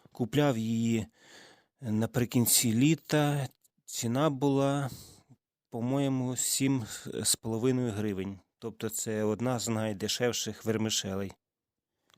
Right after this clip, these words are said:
Ну і перед дегустацією хочу звернути вашу увагу на один такий цікавий нюанс назви.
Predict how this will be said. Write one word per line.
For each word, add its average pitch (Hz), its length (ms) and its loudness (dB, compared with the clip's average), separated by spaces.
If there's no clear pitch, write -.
Ну 156 160 4
і 175 120 4
перед 135 400 -2
дегустацією 127 880 0
хочу 131 400 0
звернути 123 480 2
вашу 117 320 0
увагу 131 280 2
на 113 140 2
один 127 260 4
такий 123 300 -4
цікавий 123 540 2
нюанс 113 500 2
назви. 104 460 0